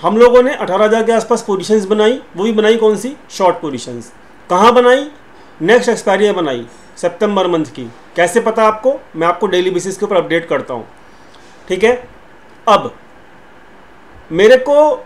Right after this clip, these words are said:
मार्केट नीचे जा, जाने देना है, क्यों? क्योंकि जब भी मेरे को profit होगा, क्योंकि मैं profitable, अ, trader हूँ, because मैं एफ़आईआई हूँ, तो मैं loss में positions को नहीं काटूंगा,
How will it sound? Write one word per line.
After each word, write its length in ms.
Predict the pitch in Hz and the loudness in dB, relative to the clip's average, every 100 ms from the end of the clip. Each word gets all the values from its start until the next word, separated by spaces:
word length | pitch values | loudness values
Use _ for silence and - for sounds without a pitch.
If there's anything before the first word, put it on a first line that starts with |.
| - - | -20 -8
मार्केट 420 | 185 214 233 277 - | 0 0 0 -8 -8
नीचे 360 | 190 202 202 262 | -4 -4 0 -2
जा, 200 | 202 208 | 2 2
जाने 320 | 165 190 208 | 2 0 0
देना 340 | 196 202 208 | 0 0 0
है, 140 | 202 254 | 0 0
क्यों? 320 | 254 240 302 | 2 2 2
क्योंकि 360 | 302 208 208 240 | -4 -8 -6 -2
जब 140 | 202 | 0
भी 80 | 247 | 2
मेरे 180 | 240 233 | 2 2
को 80 | |
profit 360 | 247 196 180 208 | 2 2 2 -2
होगा, 200 | 202 269 | 2 2
क्योंकि 280 | 254 220 240 | 2 -2 0
मैं 140 | 226 | -2
profitable, 680 | 220 175 190 190 202 220 240 - - - - | 0 -2 -2 -6 -2 -2 -4 -12 -20 -20 -4
अ, 120 | 160 | 0
trader 320 | 165 190 196 208 | 0 2 2 2
हूँ, 280 | 220 262 | 0 -2
because 360 | 180 175 214 214 | -4 0 0 2
मैं 160 | 220 202 | 0 0
एफ़आईआई 440 | 160 180 180 202 | 0 0 2 2
हूँ, 220 | 208 240 262 - - | 0 -2 -4 -18 -12
तो 60 | 190 | -8
मैं 360 | 190 233 269 | 0 0 0
loss 340 | 180 190 175 208 | -2 0 0 0
में 140 | 220 | -4
positions 420 | 208 190 208 214 | -4 -6 -4 -4
को 100 | - | -2
नहीं 320 | 226 170 170 190 | -2 0 -2 -2
काटूंगा, 500 | 156 131 123 117 | -2 -4 -10 -10